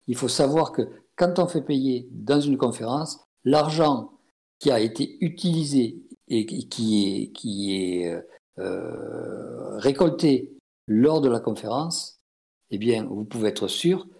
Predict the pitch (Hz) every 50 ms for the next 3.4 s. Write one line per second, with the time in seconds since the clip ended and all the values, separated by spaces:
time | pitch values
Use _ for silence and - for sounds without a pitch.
0 | _ _ _ - 110 107 127 139 - 170 160 165 170 160 165 160 151 - - 165
1 | 147 139 135 - - - _ - - 113 107 104 104 101 104 - 107 123 165 175
2 | 175 185 180 165 151 - - - 110 110 110 135 139 135 - 147 143 147 139 -
3 | - 160 151 143 135 123 -